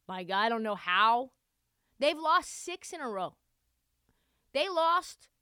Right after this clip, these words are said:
to Detroit at home. Let me say that again. They lost to Detroit at home without Cade Cunningham.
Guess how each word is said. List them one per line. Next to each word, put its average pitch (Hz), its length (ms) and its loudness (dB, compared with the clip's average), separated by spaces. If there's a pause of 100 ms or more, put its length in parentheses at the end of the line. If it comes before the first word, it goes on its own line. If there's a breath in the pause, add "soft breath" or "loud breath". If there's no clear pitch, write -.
to 320 120 -8
Detroit - 1080 -12 (440)
at 202 400 -2 (360)
home. 156 440 -14 (800)
Let 320 80 -14
me 359 40 -12
say 262 140 -12
that 190 100 -10
again. 151 240 -18 (480)
They 311 180 2 (100)
lost 320 580 -2
to 285 80 -8
Detroit 262 1000 -10 (440)
at 294 480 -2 (280)
home 269 440 -6 (100)
without - 840 2 (220)
Cade 247 400 -10
Cunningham. 160 560 -18